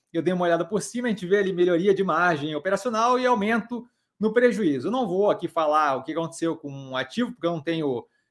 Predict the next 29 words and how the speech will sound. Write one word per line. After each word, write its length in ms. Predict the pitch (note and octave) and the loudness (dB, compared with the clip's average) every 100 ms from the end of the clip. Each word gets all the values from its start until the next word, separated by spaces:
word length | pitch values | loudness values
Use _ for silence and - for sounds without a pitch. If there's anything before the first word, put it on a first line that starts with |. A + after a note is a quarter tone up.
| _ | _
é, 160 | - D#3+ | -6 -2
eu, 160 | F3+ | 0
eu, 140 | G3 F3 | 0 0
eu, 220 | F#3+ F3 | -2 2
quando 240 | A#3 C4 | 4 4
o 60 | G#3 | 4
caso 300 | - F3+ D#3 | 4 4 4
é 60 | D#3 | 0
mais, 340 | D3+ D3 - | 0 -2 -4
é 120 | D3+ | -4
mais 420 | C#3+ C#3 C3+ B2+ | 0 2 2 0
apertado, 600 | C#3 C#3+ D3+ C#3+ F3 E3+ | -2 -2 -4 2 2 2
assim, 120 | F#3+ F3+ | 0 -4
eu 60 | |
prefiro 340 | E3 D3+ F#3+ D#3 | -4 -4 -2 -2
dar 240 | B2 E3+ | 4 4
uma 140 | F3+ | 4
olhada 300 | D#3+ D#3 D3 | 0 0 0
a 40 | C#3 | -2
fundo, 380 | - G3 D3 A#2+ | -2 -4 -2 -6
como, 200 | D#3 D3 | -8 -8
como 260 | D3+ D#3 | -8 -10
o 40 | - | 0
caso 240 | E3 C#3 | 2 4
da 60 | D3 | 2
Alpargatas, 580 | C#3+ C#3+ C3 D#3 - | 4 2 6 4 2
que 60 | - | -8
tem 120 | C#3+ | -12
portfólio, 520 | C3+ C3+ - G#3+ G#3+ | -8 -10 -2 2 2